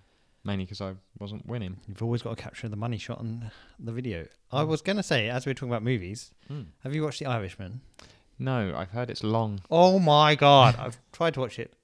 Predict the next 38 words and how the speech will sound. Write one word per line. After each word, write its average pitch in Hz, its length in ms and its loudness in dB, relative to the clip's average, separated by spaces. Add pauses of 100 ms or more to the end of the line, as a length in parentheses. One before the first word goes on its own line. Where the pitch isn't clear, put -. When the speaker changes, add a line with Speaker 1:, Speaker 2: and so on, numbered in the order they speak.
Speaker 2:
three 127 220 -2
times 131 340 0
now, 135 120 -2
I 131 40 -2
think. 139 160 -4
Speaker 1:
Oh. - 40 -6
Speaker 2:
I've - 40 -14
fallen 131 240 2
asleep 123 260 -2
every 110 180 -4
time. 104 280 -8 (340)
And 120 140 -8
then 131 140 -2
I 131 100 0
check - 380 -2
and 107 80 -6
it's 104 100 -10
still 131 160 0
an 120 80 2
hour 117 180 2
and 113 80 -2
forty 113 280 -4
left. 110 260 -2
I'm 120 80 -2
like, 117 220 -4
"I'm 110 100 -4
out. 90 220 -10 (160)
I 135 80 0
can't 120 180 2
be 113 80 -2
arsed 113 240 -2
with 101 100 -8
it." - 140 -16
Speaker 1:
<laughs> - 60 -20 (400)
Speaker 2:
And 135 280 -2 (200)
you've 147 220 -10
seen 175 220 2
this 147 200 -2